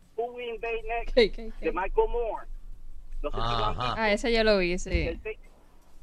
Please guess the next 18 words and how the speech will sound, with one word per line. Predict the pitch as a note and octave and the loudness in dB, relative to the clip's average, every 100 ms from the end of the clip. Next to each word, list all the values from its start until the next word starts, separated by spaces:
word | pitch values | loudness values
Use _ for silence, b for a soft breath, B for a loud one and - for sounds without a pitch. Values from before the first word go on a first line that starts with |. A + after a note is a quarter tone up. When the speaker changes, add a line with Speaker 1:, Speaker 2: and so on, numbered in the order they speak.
| - - - - | -16 -16 -10 -2
Speaker 1:
él, | D#3+ D3+ - | 0 0 -2
él | D3+ | -2
explica | F#3 - B3+ C4 G#3 | -2 -2 -4 -2 -2
cómo, | F#3+ D3+ E3 D#3+ | -2 -6 -6 -8
cómo | D#3+ E3 | -8 -8
estos | E3+ G3+ | -6 -8
países | - G3+ G#3+ - G#3+ | -4 -4 -4 -10 -10
de | F3 | -6
Europa, | G#3 G#3+ B3 - F3 - - - - - - - | -4 -4 -4 -4 -4 -6 -12 -14 -16 -18 -12 -2
eh, | D3 D#3 D3 C3+ | 2 2 2 0
las | D3+ - | -4 -4
personas | C#3 C#3 - A#3+ A#3 F3+ F3+ - - - - - _ C3+ | -6 -6 -4 -2 -2 -4 -6 -16 -20 -20 -20 -20 _ -4
a-, | C#3+ - | -2 -4
aprenden | - D#3 D#3 F3 G3 | -8 -6 -4 -2 -2
a | |
vivir | G3+ - A#3 A#3+ - - | -4 -6 -8 -10 -12 -4
más | - A3+ | -2 -2
felices | - G#3 A3+ B3 - F3 | -2 -2 -2 -6 -4 -4